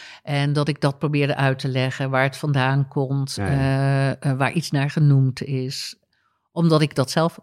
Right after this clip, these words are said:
Speaker 1: denk ik, heel leuk vond.
Speaker 2: Ja, zoals de Buff Bourguignon, weet je,
Speaker 1: Ja,
Speaker 2: zo.
Speaker 1: ja,
Speaker 2: Ja.
Speaker 1: maar, maar ook, eh,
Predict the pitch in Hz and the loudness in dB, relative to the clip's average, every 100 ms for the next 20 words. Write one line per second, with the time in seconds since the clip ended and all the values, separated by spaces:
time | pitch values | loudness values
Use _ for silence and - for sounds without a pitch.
0 | _ _ - 147 147 117 135 131 131 - | _ _ -2 0 0 -2 -4 -4 -6 -12
1 | - 139 107 123 117 117 117 113 110 98 | -4 -2 2 2 2 2 2 2 0 0
2 | 82 80 78 285 392 214 135 233 285 160 | -2 -2 2 6 6 6 2 4 4 4
3 | 165 208 190 190 - 185 170 170 - 165 | 4 2 4 4 4 6 6 4 2 6
4 | 160 | 6